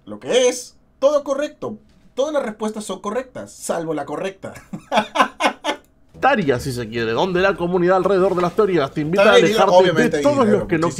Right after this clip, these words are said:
Speaker 2: quieran ver esa verdad.
Speaker 1: Obviamente, la gente que está detrás de estos grupos no están allí porque realmente crean que la Tierra es plana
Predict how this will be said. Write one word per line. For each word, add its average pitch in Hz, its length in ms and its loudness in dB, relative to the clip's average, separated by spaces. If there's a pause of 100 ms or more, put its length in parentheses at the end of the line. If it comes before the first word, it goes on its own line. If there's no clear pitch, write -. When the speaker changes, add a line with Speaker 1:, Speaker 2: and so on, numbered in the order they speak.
Speaker 2:
quieran 160 200 -2
ver 120 180 0
esa 113 220 -6
verdad. 127 440 -2
Speaker 1:
Obviamente, 196 760 0
la 180 100 -4
gente 175 320 -12
que 170 80 -14
está 165 200 -8
detrás 165 440 -6
de 160 120 -4
estos 156 280 -10
grupos 143 680 -6
no 156 180 -2
están 170 240 -4
allí 151 200 -8
porque 160 240 -6
realmente 147 460 -8
crean 143 200 -10
que 147 100 -10
la 127 140 -10
Tierra 127 240 -10
es - 140 -18
plana 131 760 -6